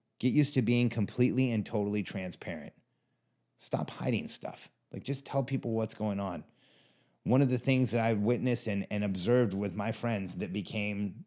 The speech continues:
wealthy, like, really wealthy, the people who have money that they'll, like, that you couldn't spend in a lifetime, they were radically transparent. Some would say blunt.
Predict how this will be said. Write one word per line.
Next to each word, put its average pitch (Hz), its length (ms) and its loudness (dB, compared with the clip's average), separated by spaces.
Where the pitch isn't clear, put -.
wealthy, 101 480 0
like, 92 220 -2
really 117 320 4
wealthy, 80 360 -4
the 87 140 -4
people 110 260 -2
who 117 80 4
have 107 140 2
money 104 260 0
that 98 200 -4
they'll, 92 280 -2
like, 95 200 -4
that 98 180 -2
you 98 120 -4
couldn't 120 200 0
spend 110 280 -2
in 107 80 0
a 98 80 -2
lifetime, 120 460 -4
they 117 140 8
were 110 200 6
radically 101 720 0
transparent. 82 640 -8
Some 127 200 2
would 131 120 4
say 120 160 2
blunt. 107 540 0